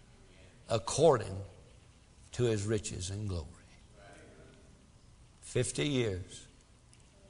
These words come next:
God been feeding this Tennessee country boy. Fifty years, God's been handing out double basketfuls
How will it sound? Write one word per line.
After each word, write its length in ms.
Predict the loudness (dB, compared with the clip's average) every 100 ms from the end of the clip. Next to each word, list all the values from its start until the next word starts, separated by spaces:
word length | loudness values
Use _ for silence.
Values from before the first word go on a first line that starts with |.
| -20 -20 -20 -12 -2
God 300 | 2 2 2
been 200 | 0 0
feeding 460 | 0 -2 0 -2
this 360 | -2 -2 -2 -4 -12 -10
Tennessee 580 | -4 0 0 2 0 -2 -6 -12 -6
country 320 | -6 -4 -6
boy. 300 | -4 -4 -4 -8 -16 -20 -20 -20 -20 -20 -20 -20 -20 -20 -20 -20 -20 -20 -20 -20 -2
Fifty 380 | 6 8 8 10
years, 520 | 12 12 12 8 6
God's 340 | 8 8 6
been 460 | 2 2 2 0 -4 -8
handing 460 | 2 4 4 2 6
out 280 | 8 8 6 -6 -16 -20 -20 -20 -20 -20 -14 -2
double 300 | 10 10 10
basketfuls 1300 | 4 6 6 6 2 -2 0 4 4 4 0 -6 -8